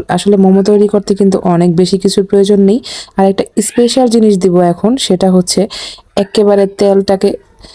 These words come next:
চুলায় একেবারে হাই হিটে গরম করে সেই তেলটা এখানে দিয়ে দিব।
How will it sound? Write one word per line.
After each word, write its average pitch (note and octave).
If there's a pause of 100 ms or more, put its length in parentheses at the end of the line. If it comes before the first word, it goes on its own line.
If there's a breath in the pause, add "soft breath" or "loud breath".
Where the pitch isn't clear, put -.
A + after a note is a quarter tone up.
(160 loud breath)
চুলায় F#3+
একেবারে G3
হাই F3+
হিটে G3 (100)
গরম F#3
করে G#3 (600 loud breath)
সেই G3
তেলটা G3+
এখানে G3
দিয়ে E3+
দিব। D#3